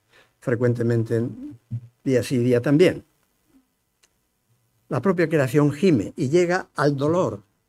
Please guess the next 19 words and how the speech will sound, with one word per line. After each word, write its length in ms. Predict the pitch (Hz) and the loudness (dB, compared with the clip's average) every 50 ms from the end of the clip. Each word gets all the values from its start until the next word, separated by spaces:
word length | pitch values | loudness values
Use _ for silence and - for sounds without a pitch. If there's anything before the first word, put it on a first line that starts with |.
| _ _ _ _ _ | _ _ _ _ _
llega 360 | - 127 180 190 156 123 110 | -6 -2 0 2 2 2 2
el 100 | 107 104 | 0 0
dolor, 400 | 110 110 110 131 123 107 120 120 - _ _ _ _ - - - _ _ - | -2 -2 0 0 0 0 -2 -6 -12 _ _ _ _ -20 -20 -20 _ _ -4
llega 360 | 123 156 185 170 160 160 170 | 0 2 2 2 2 0 -2
la 220 | - 160 147 143 | 0 0 2 2
enfermedad, 880 | 143 139 135 139 - 147 139 131 127 127 131 156 160 120 90 95 - - _ _ _ _ _ _ _ _ _ _ _ _ _ _ _ _ | 2 2 0 0 2 2 4 4 4 4 4 2 2 0 0 -4 -10 -16 _ _ _ _ _ _ _ _ _ _ _ _ _ _ _ _
llega 340 | - 143 170 190 196 208 202 | 2 4 6 6 6 4 2
la 240 | 196 175 165 156 147 | 4 6 6 8 8
dureza 540 | 147 147 147 170 208 202 202 - 190 175 | 8 8 8 8 6 6 4 2 -2 -2
del 420 | 160 147 131 165 165 160 135 151 - | 0 0 4 4 4 4 4 0 -2
trabajo, 600 | - 185 180 165 185 214 196 - - - 101 - - - - | -4 -2 0 2 2 2 2 0 -2 -4 -6 -6 -6 -4 0
no 240 | 180 208 262 262 | 4 4 6 6
el 180 | 254 220 196 - | 6 4 4 0
trabajo, 500 | - 226 233 233 262 233 - - 107 - | -2 -2 0 2 2 2 2 0 -4 -4
que 160 | - 139 135 151 | 0 2 4 4
es 120 | 147 151 - - _ | 4 2 -4 -10 _
un 140 | - 175 165 | -4 -4 -2
principio 520 | 160 160 160 156 - 170 156 160 170 143 | 2 2 2 2 2 2 2 2 2 0
creacional, 580 | - 160 147 143 131 135 143 180 170 117 95 - | 2 2 0 0 2 2 2 2 2 0 0 -4